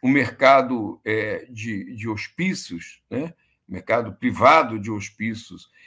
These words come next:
boa parte deles, mais de cinquenta mil vagas de hospícios pagos pelo próprio governo, pelo próprio Estado, né? Quer dizer, pelos recursos públicos, para financiar empresas que geriam essas populações.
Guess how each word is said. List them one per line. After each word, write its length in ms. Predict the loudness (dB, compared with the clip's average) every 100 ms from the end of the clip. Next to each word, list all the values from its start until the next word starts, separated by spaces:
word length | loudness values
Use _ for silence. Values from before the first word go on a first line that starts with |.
| _ -14
boa 540 | -8 -4 2 6 6
parte 480 | 4 4 2 0 -6
deles, 360 | -4 -2 -4 0
mais 260 | 2 0
de 80 | -2
cinquenta 720 | -10 -10 -6 -2 -2 -2 -4
mil 420 | -2 -2 -2 -4 -10 _ _ _ _
vagas 600 | 0 4 4 0 -6 -8
de 100 | -8
hospícios 720 | -8 -10 -6 -6 -6 -12 -20 _
pagos 420 | 4 4 4 -2 -8
pelo 300 | -6 -6 -4
próprio 380 | 0 0 0
governo, 580 | -4 -4 -2 -4 -4 -6
pelo 240 | -8 -12 -6
próprio 280 | -6 -6
Estado, 520 | -14 -4 0 0 -2 -6
né? 160 | -6
Quer 140 | -6 -10
dizer, 280 | -10 -12 -12 _ _ _ _ _ -10
pelos 220 | -8 -6
recursos 460 | -8 -8 -10 -12 -14
públicos, 760 | -4 -2 0 -2 -6 -12 -14 _ _ _ -4
para 180 | -2
financiar 760 | -2 -4 -4 -4 -6 0 2 2
empresas 560 | -2 -4 -2 -2 -6 -12
que 460 | -10 -6 -4 -6 -10 -12 -4
geriam 680 | 0 2 2 0 -2 -2
essas 240 | -4 -4 -10
populações. 920 | -10 -10 -6 -6 -6 -10 -16 -18 _